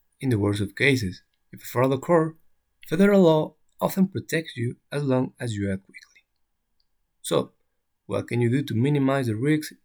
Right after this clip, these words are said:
using internet banking? Staying safe is pretty easy. Just keep your computer and devices up to date. In particular, ensure that the operating system, antivirus software,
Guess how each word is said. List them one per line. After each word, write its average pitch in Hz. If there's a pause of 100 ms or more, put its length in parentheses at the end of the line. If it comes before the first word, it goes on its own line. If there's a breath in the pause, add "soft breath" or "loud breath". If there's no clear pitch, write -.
using 147
internet 107
banking? 131 (720)
Staying 202
safe 135 (180)
is 135
pretty 107
easy. - (520)
Just 107
keep 160
your 143
computer 139
and 160
devices 143 (220)
up 113
to -
date. - (320)
In 175
particular, 180 (160)
ensure 196
that 170
the -
operating 147
system, 107 (440)
antivirus 117
software, 95